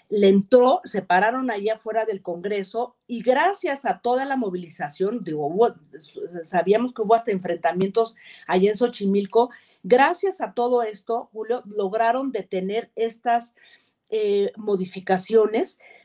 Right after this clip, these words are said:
porque como no hay una ley general de agua, entonces cada ciudad hace lo que se le pega la gana, como ha ocurrido en Puebla, como ha ocurrido en Baja California, y bueno, hasta ahora tenemos casi treinta y ocho ciudades en, en, en todo el país que tienen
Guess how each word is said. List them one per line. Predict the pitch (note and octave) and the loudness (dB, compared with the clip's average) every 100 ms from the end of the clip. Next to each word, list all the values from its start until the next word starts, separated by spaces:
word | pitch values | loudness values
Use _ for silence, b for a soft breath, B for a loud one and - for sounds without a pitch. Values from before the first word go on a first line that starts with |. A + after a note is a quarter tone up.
| b _ | b _
porque | D#4 D#4 D4+ C4 D4+ D4+ | 2 4 2 -2 -8 -6
como | A#3+ A3+ C4 | -4 0 2
no | D#4+ | 4
hay | F#4 | 6
una | G4 F4+ C#4 | 6 6 4
ley | C4 C4+ C4+ G3 | 4 4 4 -2
general | - G3+ F#3+ F3 E3 A3 _ _ | -6 -2 -2 -2 -6 -8 _ _
de | D#3 D#3+ | -8 -4
agua, | E3+ D#3+ F3 - | -4 -2 -4 -2
entonces | G3 G3+ C#4+ D4 D4+ - - _ D4 | -2 0 0 0 -4 -8 -16 _ -4
cada | D4 D4+ | -2 -4
ciudad | C4+ B3 A3 A3+ A#3+ | -4 -2 4 2 4
hace | A3+ A#3 | -4 -2
lo | B3 A#3 | -4 -4
que | F3+ | -6
se | F3 D#3+ | -8 -6
le | D#3+ | -4
pega | - B3 C4+ | 2 0 2
la | C#4+ B3+ | -2 0
gana, | A3+ A#3+ B3 | 0 0 -2
como | F3 F3+ | -2 0
ha | |
ocurrido | G3 A#3+ B3 B3 B3+ | 0 0 0 2 2
en | B3+ | 2
Puebla, | C#4+ A#3+ A#3+ A#3 | 0 2 0 0
como | A#3 | -4
ha | F3+ | -6
ocurrido | A3+ A3+ A#3 | -6 -16 -12
en | A#3 | -2
Baja | A3 A3 G3+ | -2 -2 -10
California, | G#3 A3+ G#3+ C4 A#3+ A3 F3+ - B B B B | -8 -8 0 2 2 2 -2 -2 B B B B
y | - B3+ | 0 2
bueno, | C#4+ D#4 B3+ - - | 4 4 2 0 -8
hasta | F3 G3+ G3+ - G#3+ | 0 0 0 0 2
ahora | A3 B3 D4+ D#4+ | 4 4 2 -6
tenemos | A3 A#3 B3+ C4+ - | -6 -4 -4 -4 -8
casi | B3+ B3+ D4+ | -10 -8 -8
treinta | A#3 G3 F#3 F#3+ | -6 -6 -4 -2
y | |
ocho | A#3 A#3 C#4 | -4 -6 -12
ciudades | - F#3+ G#3 G#3+ A#3+ A#3+ | -6 -2 0 0 0 -2
en, | F#3 F#3 | -10 -10
en, | F3+ | -14
en | - F#3 | -12 -6
todo | A3 A#3+ D#4+ | 0 2 0
el | - | -4
país | F#3+ F#3+ G#3+ | -6 -6 -8
que | G#3+ | -12
tienen | - G#3+ C#4 C#4+ | -8 -6 -6 -8